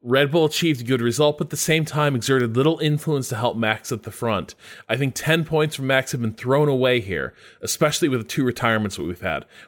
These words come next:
We need every point. Uh, don't forget that Ferrari currently has a better car, especially in qualifying.'" Uh,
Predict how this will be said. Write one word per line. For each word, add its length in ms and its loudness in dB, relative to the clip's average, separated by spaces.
We 120 -2
need 180 2
every 260 0
point. 400 0
Uh, 220 4
don't 240 0
forget 220 -2
that 80 -2
Ferrari 260 0
currently 300 -4
has 120 -2
a 60 -6
better 180 0
car, 300 0
especially 500 -4
in 120 -4
qualifying.'" 800 -4
Uh, 380 2